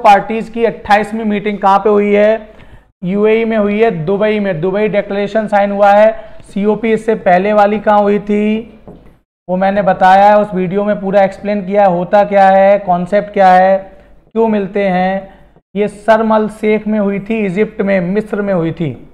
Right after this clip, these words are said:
और भारत में मोदी जी ने इसमें प्रस्ताव दिया, मोदी जी इस मीटिंग में गए थे।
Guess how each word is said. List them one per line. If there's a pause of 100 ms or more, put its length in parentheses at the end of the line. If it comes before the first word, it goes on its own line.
(960)
और
भारत
में
मोदी
जी
ने
इसमें
प्रस्ताव
दिया,
मोदी
जी
इस
मीटिंग
में
गए
थे।